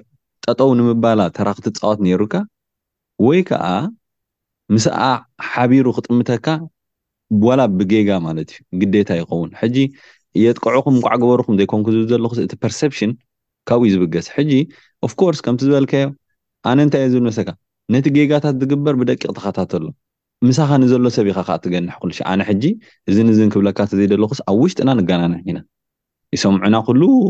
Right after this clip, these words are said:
ኩሉ ኣነ ዝጋገዮ ገንሑኒ ገለገለ ድሓን። ግን እዚኣስ ኣይተፀበቐልካን እያ። ከምዚኣ ክንብል ኣይነበረና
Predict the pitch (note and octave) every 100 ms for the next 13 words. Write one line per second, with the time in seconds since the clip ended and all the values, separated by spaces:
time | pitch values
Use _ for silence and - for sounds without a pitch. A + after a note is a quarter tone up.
0 | F#3 - G2+ G2+ G#2 G2 - G2+ A2 G2
1 | F#2+ G2+ G#2 G#2 G2 G2+ A2 B2+ G#2+ F#2
2 | F2 G2+ A#2 E2+ - - _ - C#3 F#3+
3 | _ _ _ _ - F#2+ G#2+ C3 G#2 G2
4 | G2+ F#2+ F#2 D#2 - D#2+ - _ - G2+
5 | A#2+ A2 G2+ F2 F2+ F2+ F2+ F#2+